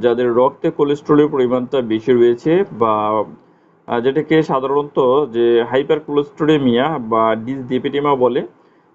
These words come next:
এই রক্তের অতিরিক্ত যে কোলেস্টেরল বা হাইপারলিপিডিমা বা ডিসলিপিডিমিয়া, যেটাকে কমানোর জন্য সাধারণত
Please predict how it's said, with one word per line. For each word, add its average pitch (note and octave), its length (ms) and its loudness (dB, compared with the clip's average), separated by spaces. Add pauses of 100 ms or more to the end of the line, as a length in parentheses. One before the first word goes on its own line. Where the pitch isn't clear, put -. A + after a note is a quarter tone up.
(260)
এই D#3+ 200 2 (160)
রক্তের D#3 400 -2
অতিরিক্ত F3 680 0
যে F3 160 -2
কোলেস্টেরল D3 680 0
বা C3+ 220 -4
হাইপারলিপিডিমা D#3 960 -2
বা C#3 160 0
ডিসলিপিডিমিয়া, D3 1700 -4
যেটাকে A#2+ 420 -2
কমানোর C3+ 500 0 (100)
জন্য C3+ 340 0
সাধারণত C3 840 -2